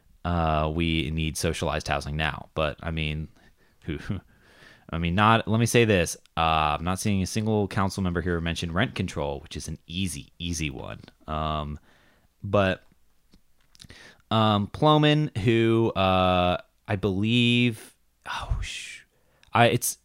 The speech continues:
it's not Plomin, it's Baxter, but Baxter also voted no on this, um, because Baxter's literally the real estate agent. Um, Plomin has some real estate energy. Um, Plomin spoke about this language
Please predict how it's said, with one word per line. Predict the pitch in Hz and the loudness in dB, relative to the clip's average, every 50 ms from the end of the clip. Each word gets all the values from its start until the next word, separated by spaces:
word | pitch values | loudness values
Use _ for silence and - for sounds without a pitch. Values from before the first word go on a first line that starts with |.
| _ _ - | _ _ -4
it's | 117 - 123 | -2 2 2
not | 120 92 - | 2 2 2
Plomin, | - 95 82 80 78 | 2 0 0 0 -2
it's | 76 - | -4 -2
Baxter, | - 85 78 76 76 - - - 64 60 - - - - | 0 2 4 4 2 0 -4 -10 -10 -10 -10 -12 -14 -8
but | - 87 82 | -6 -2 2
Baxter | 101 98 101 - - - 92 | 4 4 4 2 0 -2 -2
also | 78 76 - - | -2 -2 -4 -6
voted | 82 78 78 76 76 73 | -4 -4 -4 -4 -4 -4
no | 73 71 71 | -6 -6 -8
on | 69 76 76 | -6 -8 -8
this, | 71 65 65 71 - - - | -8 -10 -10 -12 -12 -10 -6
um, | 85 87 85 80 80 78 82 82 - - _ _ | -4 -2 -2 -2 -2 -2 -4 -6 -10 -14 _ _
because | - - 95 | -6 -6 0
Baxter's | 90 110 110 110 - - - 101 82 85 | 4 6 6 6 4 2 -2 -2 0 2
literally | 85 95 101 98 95 87 82 78 | 2 2 2 2 2 0 0 0
the | 82 76 | -2 -4
real | 78 76 71 67 | -4 -4 -4 -6
estate | 69 - - - - - | -6 -6 -6 -6 -6 -8
agent. | - 58 67 - 53 52 - - | -8 -10 -10 -10 -10 -10 -8 -6
Um, | 80 80 78 80 80 | -4 -4 -4 -4 -4
Plomin | - - 110 113 110 107 98 92 87 85 85 - - _ - | -2 0 2 2 4 4 4 2 2 0 -2 -4 -10 _ -4
has | - 90 87 | -2 -2 -2
some | - 87 82 | -2 -4 -4
real | 82 87 85 82 85 | -4 -2 -2 -2 -2
estate | 82 - - 87 78 78 73 - - | -2 -4 -2 -2 -2 -2 -4 -6 -8
energy. | 80 76 73 71 76 - 64 65 64 - - - - - _ _ _ _ _ - | -8 -8 -8 -8 -10 -12 -12 -12 -14 -16 -18 -20 -20 -20 _ _ _ _ _ -2
Um, | 90 90 87 82 82 | 0 0 0 0 -2
Plomin | - - 143 147 147 151 139 | -2 2 4 6 6 6 6
spoke | - 147 135 - | 6 6 6 6
about | 135 120 | 4 0
this | - - - | 0 -2 -2
language | 113 110 113 117 113 107 95 - | 0 2 2 2 2 0 -2 -4